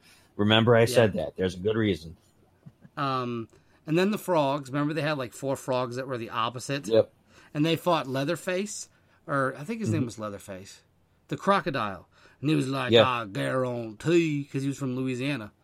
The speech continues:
Speaker 2: Huh, huh. Or, like, Leatherback or something. But he, I, I have him too. And the panda, the rabbit. I don't think I have all four turtles. I had at one time, but I have. And the cool thing about growing up,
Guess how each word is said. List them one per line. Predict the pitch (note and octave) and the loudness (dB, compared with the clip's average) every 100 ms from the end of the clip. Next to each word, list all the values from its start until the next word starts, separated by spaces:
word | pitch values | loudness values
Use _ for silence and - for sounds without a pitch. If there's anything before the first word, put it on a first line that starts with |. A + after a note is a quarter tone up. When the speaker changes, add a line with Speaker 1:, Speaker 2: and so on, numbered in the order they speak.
| _ _ _ _ _ _ _ | _ _ _ _ _ _ _
Speaker 2:
Huh, | C3+ D3+ B2+ - - - - - | -2 -2 -4 -8 -20 -20 -16 -6
huh. | C#3+ D3+ B2 _ _ _ _ _ _ _ _ _ - | -4 -4 -6 _ _ _ _ _ _ _ _ _ -8
Or, | C#3+ | -4
like, | C#3 | -4
Leatherback | - B2+ D3 C#3 A#2+ B2 A#2 | -2 -2 0 0 -2 -6 -6
or | A#2+ | -8
something. | - C3 A2+ G#2+ G#2 | -6 -6 -6 -6 -6
But | B2+ | -8
he, | B2+ | -2
I, | C#3+ C#3 | 0 0
I | |
have | D#3+ D#3 | 0 -2
him | F#3 F3+ | -4 -4
too. | A3 E3 - _ _ _ _ _ _ - | -4 -6 -8 _ _ _ _ _ _ -8
And | C3+ D#3 | -4 -4
the | |
panda, | - E3 D#3 D3 D3 D3 D#3+ - _ _ | -2 -2 -2 -2 -2 -4 -6 -12 _ _
the | C3+ | -8
rabbit. | B2+ C3+ C3+ C#3 C#3+ _ _ _ _ _ _ _ _ - | -2 -2 -2 -4 -8 _ _ _ _ _ _ _ _ -6
I | E3+ | -4
don't | A3 | -2
think | A#3 | -4
I | G#3 F3 | -2 -2
have | D3 | -2
all | C3+ C3+ | -4 -6
four | B2+ A#2+ | -6 -8
turtles. | A#2+ B2 A#2 | -6 -6 -4
I | C3 | -4
had | D3 D#3+ C3+ | -2 -2 -4
at | D#2+ | -8
one | G#2+ G2+ | -12 -10
time, | A2 G#2+ G2 | -12 -10 -10
but | G#2 | -10
I | A2+ | -8
have. | A#2+ A2 - - E3 | -8 -10 -18 -12 -4
And | F3+ E3+ - - | -4 -4 -10 -10
the | F#3+ | -8
cool | - C#4 | -4 -4
thing | B3+ G#3+ | -4 -4
about | F3+ D#3+ C#3+ - B2+ | -2 -4 -6 -14 -8
growing | D#3 D#3 C3+ | -4 -2 -4
up, | C3+ A2+ | -6 -10